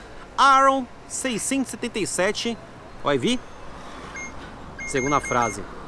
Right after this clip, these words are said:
Tá bom, galera. Um minutinho, vamos ver o que vem. É, galera, parece que o Groudon e o Kyogre nem saíram. E o Rayquaza tá dominando as raids.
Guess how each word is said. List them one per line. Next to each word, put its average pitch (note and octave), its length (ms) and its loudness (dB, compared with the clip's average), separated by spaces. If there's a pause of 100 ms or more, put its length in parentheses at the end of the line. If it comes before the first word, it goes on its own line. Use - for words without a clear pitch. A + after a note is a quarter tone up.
(160)
Tá A3 100 4
bom, C3+ 160 2
galera. B2 380 2 (400)
Um B3+ 80 2
minutinho, G#3+ 520 4 (280)
vamos C3+ 140 2
ver C#3+ 40 4
o C3+ 40 2
que - 100 -6
vem. G#2+ 180 -2 (1400)
É, E3 100 8
galera, A2+ 280 6
parece G#3 340 8
que - 80 0
o G#3 80 8
Groudon C#3 460 10 (120)
e A3+ 80 6
o A#3+ 40 4
Kyogre G3+ 400 12
nem C4 180 10
saíram. G3+ 640 10 (400)
E G3 60 8
o A3 60 6
Rayquaza B3 420 10
tá C4 140 12
dominando D#4 720 10
as C4+ 120 10
raids. C4+ 720 6